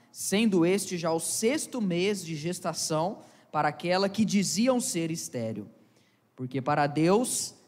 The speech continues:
não há nada impossível. Então Maria disse: "Aqui está a serva do Senhor, que aconteça comigo o que você falou." Então o anjo foi embora.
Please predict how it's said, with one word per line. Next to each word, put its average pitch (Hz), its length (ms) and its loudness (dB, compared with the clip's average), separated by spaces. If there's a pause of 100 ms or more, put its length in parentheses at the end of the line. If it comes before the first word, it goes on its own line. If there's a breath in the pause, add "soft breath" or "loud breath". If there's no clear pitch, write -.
não 170 360 2
há 160 80 2
nada 170 720 0
impossível. 156 880 -2 (480 soft breath)
Então 143 260 0
Maria 190 360 2
disse: 139 560 -4 (160 loud breath)
"Aqui 143 300 -4
está 185 300 0
a 175 40 0
serva 208 560 -2
do 202 120 -4
Senhor, 156 520 -2 (400 loud breath)
que 147 120 -6
aconteça 160 680 0
comigo 208 680 0 (220)
o 135 80 -12
que - 160 -10
você 139 340 -6
falou." 139 600 -6 (200)
Então 160 400 -2
o 143 140 4
anjo 180 480 2 (120)
foi 143 260 -2
embora. 107 440 -4